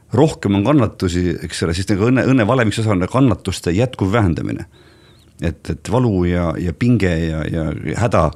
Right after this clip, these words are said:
oleks väike, mitte suur, eks ole. Ja teine punkt seal juures on, äh, kui hästi ma asjadest aru saan. Teadlikkust, taipamine, ja ma ei mõtle mitte koolitarkust ega õpikutarkust, äh, teadvalolekut, eks ole,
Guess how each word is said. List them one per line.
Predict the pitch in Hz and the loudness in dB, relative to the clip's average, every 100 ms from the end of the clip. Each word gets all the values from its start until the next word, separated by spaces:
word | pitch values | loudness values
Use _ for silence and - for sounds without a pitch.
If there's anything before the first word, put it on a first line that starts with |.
| - - - - | -6 -20 -18 -16
oleks | - 87 85 - - | -6 -2 -2 -4 0
väike, | 107 123 - 55 | 2 2 -2 -4
mitte | 80 80 | -4 -4
suur, | 82 90 - | -2 -2 -2
eks | - - - | -6 -8 -6
ole. | 50 76 - - | -6 -8 -12 -8
Ja | 78 78 | -4 -4
teine | - 120 160 113 | 0 2 4 4
punkt | 90 95 87 | 2 0 -2
seal | - 87 98 | -2 0 2
juures | 135 98 82 | 2 0 0
on, | 87 82 76 - - - - - _ | 0 0 -4 -12 -20 -20 -20 -20 _
äh, | - 80 78 73 - - - - - - - - | -12 -6 -2 -2 -4 -4 -6 -8 -8 -8 -8 -10
kui | 101 107 | -2 2
hästi | 123 156 - - | 4 2 -2 -2
ma | 90 127 | 0 0
asjadest | - 101 - | -4 -8 -4
aru | 143 90 | -4 -4
saan. | - - - - _ | -6 -10 -18 -20 _
Teadlikkust, | - 123 139 87 - 85 - _ | -4 0 0 0 -6 -6 -8 _
taipamine, | 127 127 - 87 85 82 67 | -2 -2 0 0 2 0 -2
ja | 92 | -2
ma | 92 | 0
ei | 104 | 2
mõtle | 113 82 | 0 -2
mitte | 80 82 | -2 -2
koolitarkust | 117 104 78 87 - - 78 | 0 0 0 -2 -6 -8 -6
ega | 82 98 | -2 -2
õpikutarkust, | - - 80 85 - - - | 0 -2 0 -2 -2 -10 -10
äh, | - - - - - 78 78 | -18 -18 -18 -20 -8 -2 0
teadvalolekut, | 73 117 92 92 104 82 80 - | 2 2 4 4 2 0 -4 -6
eks | 80 - | -8 -4
ole, | 82 80 | -2 0